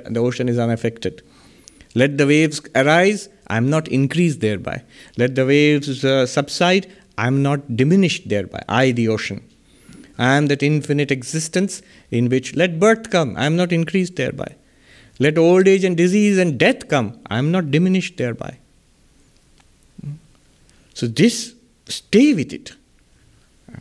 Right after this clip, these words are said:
This is called, with eyes open. Use it in the midst of life. Um, another example he gives is the balance. In a shop,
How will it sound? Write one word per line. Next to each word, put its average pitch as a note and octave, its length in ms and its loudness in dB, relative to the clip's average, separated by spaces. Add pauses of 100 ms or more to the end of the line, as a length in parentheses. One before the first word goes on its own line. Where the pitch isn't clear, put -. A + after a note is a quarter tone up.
(240)
This C#3 220 -4
is C3+ 140 -2
called, G#2+ 300 -4 (580)
with A2+ 200 -4
eyes A2 240 0
open. F#2+ 360 -8 (640)
Use B2+ 380 4
it B2+ 120 -2
in A2+ 80 -4
the G#2+ 60 -2
midst A2+ 360 -4
of - 160 -6
life. F2 400 -6 (800)
Um, G2 380 -6 (100)
another C#3+ 280 2
example C#3+ 420 0
he C#3 100 -2
gives B2 280 -4
is A#2+ 140 -2
the A#2 80 -2
balance. A#2+ 600 -2
In C#3+ 160 -2
a - 40 -2
shop, - 460 -2